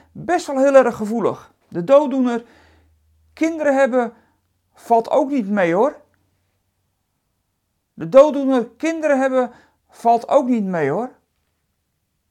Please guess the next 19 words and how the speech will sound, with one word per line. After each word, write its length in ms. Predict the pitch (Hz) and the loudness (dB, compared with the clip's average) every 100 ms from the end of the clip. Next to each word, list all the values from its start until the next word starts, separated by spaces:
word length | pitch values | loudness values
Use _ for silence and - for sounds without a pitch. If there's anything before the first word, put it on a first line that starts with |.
| _ | _
Nou, 140 | 170 | -6
dan 120 | 175 185 | -4 -4
begrijp 360 | 190 254 320 | -2 2 2
je 120 | 294 | 0
wel 280 | 269 277 262 - - _ | 2 4 2 -6 -20 _
waar 160 | 208 | -2
dit 160 | 240 247 | 0 2
over 220 | 240 220 | 2 0
gaat. 340 | 196 147 - _ _ _ _ _ _ _ _ _ | -2 -2 -4 _ _ _ _ _ _ _ _ _
Deze 320 | 170 285 262 | -2 -2 0
dooddoener 560 | 220 294 269 269 269 262 - - | 2 2 2 0 0 -4 -12 -20
gaat 320 | _ - 233 220 | _ 0 0 2
over 400 | 196 220 202 185 | 2 2 0 -4
mensen 380 | 233 294 277 | -4 -4 -6
die 120 | 254 233 | -4 -4
met 240 | 202 160 | -4 -2
dooddoeners 460 | 240 285 285 294 254 | 2 2 0 -6 -10
geconfronteerd 720 | 220 240 220 214 214 202 190 | -8 -6 -4 -6 -6 -6 -6
worden 360 | 175 165 170 | -8 -8 -10